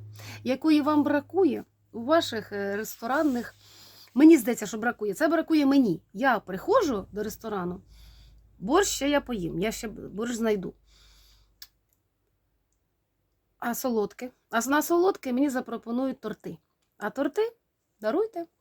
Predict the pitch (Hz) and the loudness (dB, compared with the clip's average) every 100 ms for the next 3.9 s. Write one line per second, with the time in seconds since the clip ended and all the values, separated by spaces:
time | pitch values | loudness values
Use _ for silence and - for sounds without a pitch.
0 | _ _ _ _ _ - - _ - 247 | _ _ _ _ _ -20 -20 _ -6 -2
1 | 254 - 220 208 - - 214 254 330 294 | -2 0 -2 -2 -8 -10 -4 -4 -2 -6
2 | 285 - - - 277 262 311 311 - - | -8 -12 -18 -6 -6 -2 2 0 0 -10
3 | - _ - 214 196 - - - - | -16 _ -20 -18 -18 -20 -20 -20 -20